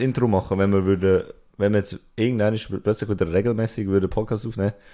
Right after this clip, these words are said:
was wahrscheinlich nicht wird der Fall sein, aber wir werden einfach aufnehmen, wenn wir Bock haben. Vielleicht wird's wieder mal ein bisschen mehr Phase geben, weniger.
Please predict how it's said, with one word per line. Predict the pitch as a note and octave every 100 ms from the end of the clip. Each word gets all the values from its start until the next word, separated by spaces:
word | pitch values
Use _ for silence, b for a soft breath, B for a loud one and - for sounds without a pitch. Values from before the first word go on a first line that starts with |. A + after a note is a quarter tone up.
| b b _
was | -
wahrscheinlich | G#2 G2 A2
nicht | G#2+ A2+
wird | A2 G#2+
der | G#2
Fall | G#2
sein, | A#2 G#2+
aber | F#2+
wir | G2 - _ _ _ - -
werden | G2+ F#2
einfach | F#2 - - -
aufnehmen, | - G2 G2+
wenn | F2
wir | F2
Bock | G#2 -
haben. | B2 B2+ - _ _ _ -
Vielleicht | - G2+ -
wird's | G2+ -
wieder | G2
mal | G2 F#2+
ein |
bisschen | G2 G2
mehr | A2 G#2+
Phase | G#2+ G#2
geben, | G#2 G#2
weniger. | G2 G#2+ G#2